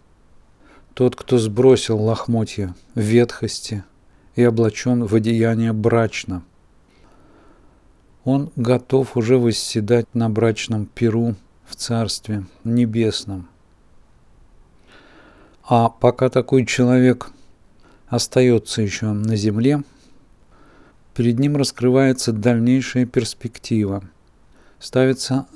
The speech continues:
задача максимум. Она предполагает выход за пределы человеческого естества, достижение состояния вышеестественного,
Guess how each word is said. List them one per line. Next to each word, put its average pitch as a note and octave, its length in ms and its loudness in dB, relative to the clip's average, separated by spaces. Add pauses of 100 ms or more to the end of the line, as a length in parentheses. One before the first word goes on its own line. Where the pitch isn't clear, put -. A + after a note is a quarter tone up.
задача A#2 720 0
максимум. A2 760 -4 (1800)
Она C3 240 0
предполагает C3 1040 4 (380)
выход A2 640 -2
за G2+ 140 -2
пределы A#2+ 640 0 (320)
человеческого A#2 800 0
естества, A2+ 840 -4 (960)
достижение A#2 920 0 (480)
состояния B2 680 2
вышеестественного, A#2 1400 0